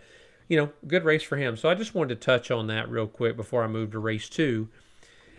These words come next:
And in race two, what we saw was that Redding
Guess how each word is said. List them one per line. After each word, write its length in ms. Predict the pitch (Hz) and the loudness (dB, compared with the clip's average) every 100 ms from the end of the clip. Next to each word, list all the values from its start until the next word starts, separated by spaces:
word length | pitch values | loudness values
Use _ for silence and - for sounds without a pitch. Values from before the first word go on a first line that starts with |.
| - | -2
And 140 | 151 | 0
in 120 | 156 156 | 2 4
race 260 | 208 226 | 4 4
two, 240 | - 233 190 | 0 0 4
what 180 | 170 | 2
we 100 | 170 147 | 2 0
saw 580 | - 147 135 131 131 - - | 4 4 6 4 2 -4 -6
was 300 | 139 131 113 | 0 0 4
that 300 | 127 120 110 | 4 4 2
Redding 640 | 131 139 143 139 139 117 | 4 4 2 -2 -8 -10